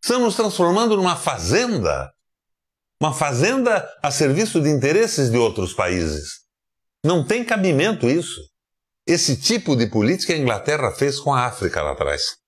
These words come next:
com as famosas plantations. O dia que puseram os ingleses pra fora, não sobrou mais nada. Eles só exploraram, só tiraram. O Brasil não é uma fazenda a serviço de interesses estrangeiros.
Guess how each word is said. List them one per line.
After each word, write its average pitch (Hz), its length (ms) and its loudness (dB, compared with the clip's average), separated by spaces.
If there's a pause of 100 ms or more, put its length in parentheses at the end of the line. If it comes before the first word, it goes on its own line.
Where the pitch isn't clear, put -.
(480)
com 101 80 -2
as 90 100 -6
famosas 107 460 -2
plantations. 95 720 -2 (360)
O 113 80 2
dia 143 280 2
que 143 120 -4
puseram 104 500 0
os 78 140 -4
ingleses 87 520 0
pra 78 160 -4
fora, 151 260 0
não 165 120 2
sobrou 156 360 0
mais 185 160 0
nada. 107 340 -4 (640)
Eles 131 200 2
só 180 320 0
exploraram, 151 720 0
só 165 180 -2
tiraram. 143 560 -2 (340)
O 165 60 2
Brasil 175 360 2
não 196 280 4
é 190 120 2
uma 190 220 0
fazenda 196 720 0 (160)
a 151 80 -2
serviço 165 580 0
de 147 100 -2
interesses 151 580 0
estrangeiros. 87 680 -4